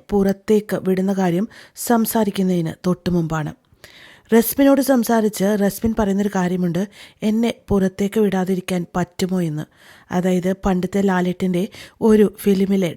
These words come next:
ഡയലോഗ് പോലെയാണ് സംസാരിച്ചത്, "എന്നെ കൊല്ലാതിരിക്കാൻ പറ്റുമോ?" എന്ന രീതിയിൽ. ഈ സമയത്ത് ലാലേട്ടൻ തൻ്റെ ഇയർഫോൺ ശരിയാക്കുന്നുണ്ട്. ഇത് ഒബ്സർവ് ചെയ്തിട്ട് പല പ്രേക്ഷകരും അഭിപ്രായപ്പെട്ടത്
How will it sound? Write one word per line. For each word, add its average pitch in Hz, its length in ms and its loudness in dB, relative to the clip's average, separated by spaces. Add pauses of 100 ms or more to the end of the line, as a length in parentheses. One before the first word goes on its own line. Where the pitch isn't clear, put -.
ഡയലോഗ് 190 480 2
പോലെയാണ് 185 400 2
സംസാരിച്ചത്, 160 680 -4 (420)
"എന്നെ 190 360 2
കൊല്ലാതിരിക്കാൻ 185 880 0
പറ്റുമോ?" 175 360 -4
എന്ന 165 180 -2
രീതിയിൽ. 156 400 -6 (420)
ഈ 240 140 4
സമയത്ത് 240 600 0
ലാലേട്ടൻ 185 640 0
തൻ്റെ 196 240 0 (320)
ഇയർഫോൺ 208 540 2
ശരിയാക്കുന്നുണ്ട്. 160 800 -4 (480)
ഇത് 247 380 4 (160)
ഒബ്സർവ് 220 520 4
ചെയ്തിട്ട് 196 460 2
പല 196 180 2
പ്രേക്ഷകരും 202 720 0
അഭിപ്രായപ്പെട്ടത് 185 800 -2